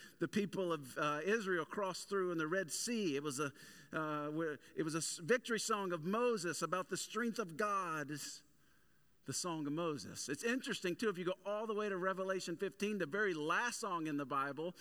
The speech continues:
sang by those who overcame, was also a song of Moses. It was a victory song of Moses, very similar, different words, but very similar.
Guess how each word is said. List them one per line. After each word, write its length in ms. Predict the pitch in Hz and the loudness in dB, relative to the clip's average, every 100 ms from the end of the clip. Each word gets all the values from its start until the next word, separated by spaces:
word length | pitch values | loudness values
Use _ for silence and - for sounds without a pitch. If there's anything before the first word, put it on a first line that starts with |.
| - - - - | -12 -14 -18 -6
sang 360 | - 214 214 214 | 0 2 2 4
by 200 | 185 180 | 4 4
those 320 | 196 208 - | 4 2 4
who 160 | 190 196 | 2 2
overcame, 880 | 208 190 180 - 220 226 185 190 | 2 0 -2 0 0 2 0 2
was 160 | 170 170 | 0 0
also 440 | 214 269 269 214 180 | -2 -2 -2 0 0
a 60 | 170 | 0
song 320 | 214 196 196 | 0 -2 -2
of 80 | 202 | -2
Moses. 580 | 254 254 156 127 - | 0 -2 -2 -4 -2
It 60 | 147 | -2
was 140 | 143 | 0
a 60 | 156 | 0
victory 380 | 143 196 - 175 | 0 -2 -2 -4
song 320 | - 180 175 | -2 -2 -2
of 60 | 175 | 0
Moses, 340 | 175 170 160 | -2 -2 -2
very 240 | 170 185 | -2 -2
similar, 560 | 180 240 240 196 143 135 | -2 -2 -2 0 0 0
different 320 | 147 196 202 | -2 -2 -2
words, 300 | 196 202 147 | 0 0 -2
but 140 | 139 151 | -4 -2
very 180 | 175 | -2
similar. 460 | 151 202 196 135 | -2 -4 -4 -4